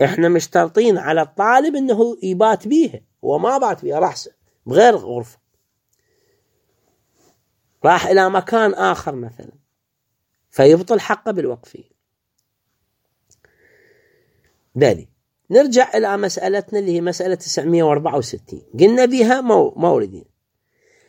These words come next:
لا، ليلة واحدة هاي بحسب العرف الضابطة. إذا، إذا متسامح فيه، وهذا هو الغالب، ليلة، ليلتين، يروح زيارة، يبات بالإمام، ناذر، يتأخر،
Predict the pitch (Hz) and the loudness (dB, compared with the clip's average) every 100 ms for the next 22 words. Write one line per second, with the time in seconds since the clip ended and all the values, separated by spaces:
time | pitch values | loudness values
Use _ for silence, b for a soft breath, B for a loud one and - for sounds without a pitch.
0 | _ - 233 285 262 302 294 269 269 262 | _ -2 0 2 2 2 4 4 4 2
1 | 262 254 240 277 254 247 247 - 330 349 | 0 2 2 2 2 0 -2 0 2 2
2 | 262 214 - 226 151 - - - 143 139 | 2 0 2 0 0 -4 -12 -8 -4 2
3 | 202 175 123 - 110 _ _ _ _ _ | 4 2 -2 -12 -20 _ _ _ _ _
4 | _ _ _ _ _ _ _ 165 170 196 | _ _ _ _ _ _ _ 0 4 4
5 | 190 190 180 180 202 196 190 208 185 269 | 4 2 2 4 2 2 -2 -4 -2 -2
6 | 330 320 - - 226 185 180 180 247 254 | 0 -2 -4 -8 -6 -2 0 2 4 4
7 | 240 208 170 180 156 143 139 180 190 190 | 4 4 2 2 0 -2 2 2 2 0
8 | 170 139 123 165 175 160 127 117 131 127 | 0 -2 -2 -4 -4 -2 -4 -4 -6 0
9 | 175 180 180 156 139 120 127 113 117 135 | 2 2 2 2 0 0 -4 -2 -4 -2
10 | 160 160 135 160 170 170 165 165 _ _ | -2 -2 -2 -2 -2 -2 -6 -8 _ _
11 | _ _ _ _ _ _ _ 135 143 - | _ _ _ _ _ _ _ 0 0 2
12 | 160 190 - 202 196 185 - | 0 0 -2 -2 -2 -2 -8